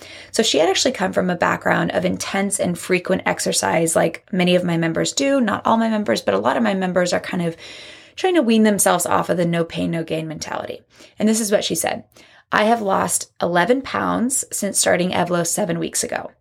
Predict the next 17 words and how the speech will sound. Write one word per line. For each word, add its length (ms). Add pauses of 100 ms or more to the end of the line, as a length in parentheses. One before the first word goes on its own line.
(120)
She 140
said, 180
"I'm 100
a 60
type 280
one 160
diabetic 560
and 100
my 120
blood 240
sugar 380
is 180
the 100
best 400
it's 180
ever 240
been. 380